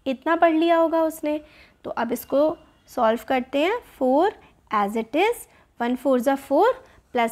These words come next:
थ्री यानी कि सेवन upon four into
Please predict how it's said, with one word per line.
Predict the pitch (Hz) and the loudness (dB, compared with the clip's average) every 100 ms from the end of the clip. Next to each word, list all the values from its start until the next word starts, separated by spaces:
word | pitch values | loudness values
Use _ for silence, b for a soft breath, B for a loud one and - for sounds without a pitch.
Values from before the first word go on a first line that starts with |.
| - | -6
थ्री | - 285 403 320 | -4 0 2 2
यानी | 226 208 208 - | 0 0 -4 -6
कि | 254 339 508 b b b | -2 0 0 b b b
सेवन | - - - 269 254 330 415 370 | -12 -10 2 4 6 4 2 0
upon | - 311 311 311 - - | 0 2 2 0 -4 -4
four | 240 233 320 480 - _ _ 247 | 0 2 2 0 -8 _ _ -6
into | 247 233 320 | -4 -2 0